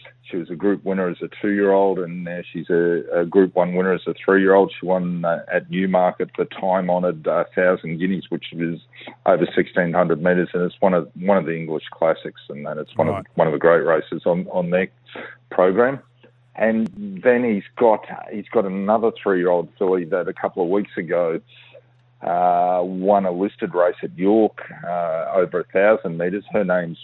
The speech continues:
Speaker 1: Royal Acclaim. And on the, what is that, the nineteenth of August, I can't even read my writing, but on the nineteenth of August, she's gonna go for a Group One race at York again over the thousand metres once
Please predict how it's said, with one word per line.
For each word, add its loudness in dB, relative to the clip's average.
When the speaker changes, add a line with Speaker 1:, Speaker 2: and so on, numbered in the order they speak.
Speaker 1:
Royal 6
Acclaim. -2
And 2
on 2
the, -4
what 0
is -4
that, -6
the -6
nineteenth 2
of -8
August, 0
I -20
can't -4
even -8
read -4
my -4
writing, 4
but 2
on 4
the 0
nineteenth 2
of -4
August, -2
she's -2
gonna 0
go 2
for 0
a -2
Group 0
One 0
race 2
at -4
York 0
again -4
over 2
the -6
thousand 0
metres -6
once -2